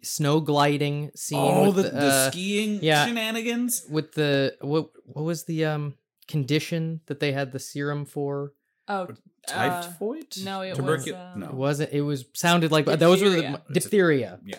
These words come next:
Speaker 1: That's right.
Speaker 2: Sure.
Speaker 1: Um, I loved the train heist at the end. I loved, uh, the chance meeting of them in the saloon. I loved, I loved the robbery sequence where you got to see them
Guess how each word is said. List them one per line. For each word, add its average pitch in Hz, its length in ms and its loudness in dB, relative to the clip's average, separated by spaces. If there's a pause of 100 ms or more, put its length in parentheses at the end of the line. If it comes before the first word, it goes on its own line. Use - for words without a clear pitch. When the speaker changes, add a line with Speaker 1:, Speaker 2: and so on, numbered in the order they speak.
Speaker 1:
That's 123 200 -10
right. 113 260 -4 (240)
Speaker 2:
Sure. - 120 -16 (440)
Speaker 1:
Um, 139 520 4
I 135 60 0
loved 131 320 0
the - 80 -6
train 190 320 2
heist 175 360 0
at 131 100 -6
the 135 160 -2
end. 190 440 0
I 131 100 0
loved, 123 680 -2 (640)
uh, 123 280 2
the 120 80 -4
chance 147 560 -2
meeting 160 440 -2
of 139 140 -4
them 147 220 -2
in 139 80 -4
the 127 80 -6
saloon. 170 680 -2
I 127 140 -2
loved, 143 300 -2
I 160 60 2
loved 170 320 4
the 180 260 2 (460)
robbery 170 480 6
sequence - 580 -6
where 135 100 -6
you 139 80 0
got 147 180 -2
to 143 100 -2
see 202 300 2
them 147 320 2